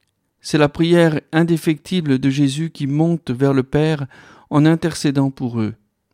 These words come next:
Quelle sécurité et quelle force nous pouvons trouver aussi grâce à cette prière. Tout au long de notre mission,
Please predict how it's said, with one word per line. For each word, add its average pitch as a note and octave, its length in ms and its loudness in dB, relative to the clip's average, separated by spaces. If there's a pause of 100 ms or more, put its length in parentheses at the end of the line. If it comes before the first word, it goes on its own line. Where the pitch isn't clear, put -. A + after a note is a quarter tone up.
(300)
Quelle D#3+ 160 0
sécurité E3 560 -6
et E3 80 -2
quelle D3 160 -4
force - 400 -6
nous D3 80 -6
pouvons D3+ 260 -6
trouver D3+ 260 -4
aussi D3 440 -6 (340)
grâce D3+ 320 0
à C#3+ 60 -4
cette D3 240 -6
prière. D3 680 -2 (600)
Tout F#3 240 -4
au E3+ 80 2
long E3 360 -2 (280)
de D#3+ 160 -2
notre C#3+ 260 -2
mission, D3 720 -4